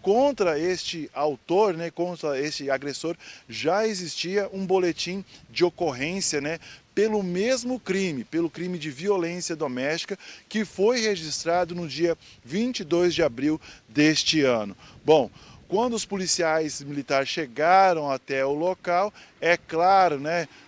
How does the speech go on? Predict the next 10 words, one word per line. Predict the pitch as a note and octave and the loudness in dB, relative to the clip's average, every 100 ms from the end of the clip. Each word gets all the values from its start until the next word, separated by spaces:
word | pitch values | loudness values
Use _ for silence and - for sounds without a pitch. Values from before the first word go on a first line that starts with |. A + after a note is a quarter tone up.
| - | -10
como | D3+ D3+ | -8 -6
todo | - F#3+ G#3 E3 F3 | 0 4 6 4 -2
machão, | E3 D3 A#2+ - F#3+ G#3 | -2 -4 -4 -2 -2 -2
né, | G3 G3 - - - | -2 -6 -10 -20 -20
faz, | _ F#3+ G3 E3+ | _ -2 0 2
agride | D#3+ C#3 F3+ G3 C#3+ D#3 | -2 0 -2 -2 -4 -2
a | D3+ D3 | 0 0
mulher, | D3 C#3 D#3+ G3+ G3+ - - | -4 -4 -4 -2 -4 -10 -20
bate, | A#2 G#2+ F3+ F#3 F3+ D#3+ - _ - | -8 0 2 2 -2 -14 -18 _ -12
espanca | - - F#3 G#3 - F#3 | -10 0 0 0 -2 -6